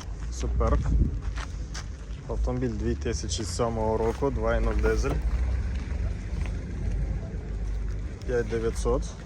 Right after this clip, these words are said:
покажу зараз салон, автомобіль на ось таких дисках.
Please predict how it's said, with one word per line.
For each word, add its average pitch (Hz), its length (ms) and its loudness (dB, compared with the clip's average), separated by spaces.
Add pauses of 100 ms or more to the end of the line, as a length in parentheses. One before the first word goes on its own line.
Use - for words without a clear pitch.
покажу 110 520 -2
зараз 110 260 8
салон, 147 360 0 (260)
автомобіль 117 480 -2 (100)
на 110 100 -2 (180)
ось 107 120 -6
таких - 280 -6
дисках. 117 420 -4